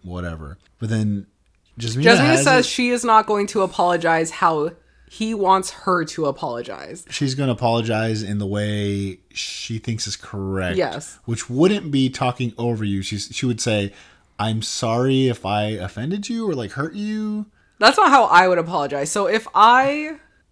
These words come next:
Speaker 2: okay, let's start at the beginning. I feel like you kind of do have to apologize to the person how they want to be apologized to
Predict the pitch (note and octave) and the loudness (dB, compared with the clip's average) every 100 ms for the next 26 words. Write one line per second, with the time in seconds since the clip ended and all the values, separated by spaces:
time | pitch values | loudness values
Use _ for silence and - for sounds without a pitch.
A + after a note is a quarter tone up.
0 | _ - G#3+ G3 C#3 - _ - F3 F#3+ | _ -2 0 0 -8 -10 _ -12 -6 -2
1 | F3 D#3+ D3 C3 - - - - _ - | -2 -2 -4 -6 -12 -20 -20 -20 _ 2
2 | F#3+ A3+ C4+ C#4+ C4+ B3+ - A3 G#3+ D#3+ | 4 4 4 2 2 -2 -2 -2 -2 -2
3 | D#3+ E3 D#3+ C#3 - F3+ D#3+ - D3 E3 | -2 -2 0 -2 -2 -4 -4 -2 -4 0
4 | G3 G3+ G#3+ A#3 A3+ _ _ _ _ _ | 2 2 2 -2 -6 _ _ _ _ _
5 | - A3 G#3+ G#3+ G#3+ G#3 G3+ F#3+ E3+ F#3 | -8 0 0 2 -2 0 -4 -2 0 2
6 | E3 E3 D#3+ F#3 F3 E3 D#3+ D3 E3+ G#3 | 2 0 -2 -2 -2 -2 -2 -2 -2 -2
7 | G#3 - - A#3 | -2 -4 -4 -2